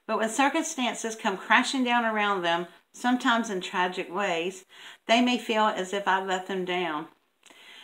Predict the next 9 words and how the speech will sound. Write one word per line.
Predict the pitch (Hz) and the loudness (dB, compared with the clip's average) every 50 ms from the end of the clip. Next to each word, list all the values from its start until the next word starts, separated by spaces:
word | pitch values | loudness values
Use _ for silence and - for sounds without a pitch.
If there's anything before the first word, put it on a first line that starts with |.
| - _ | -20 _
You | - 220 277 302 | 0 2 4 6
must | 320 320 - - | 6 6 4 4
leave | 240 254 285 294 254 226 | 0 0 2 2 2 2
room | 240 247 247 240 | 2 2 2 0
for | 226 233 208 | 0 0 0
mystery | 196 190 196 208 - - - 220 208 196 180 | 0 0 -2 -2 -4 -4 -2 -2 0 0 0
in | 185 190 | -2 -2
your | 190 185 180 | -2 -2 0
worldview, | 175 180 180 180 180 180 - - 185 180 175 165 165 160 | 0 2 2 2 0 -2 -4 -4 -4 -4 -4 -4 -6 -10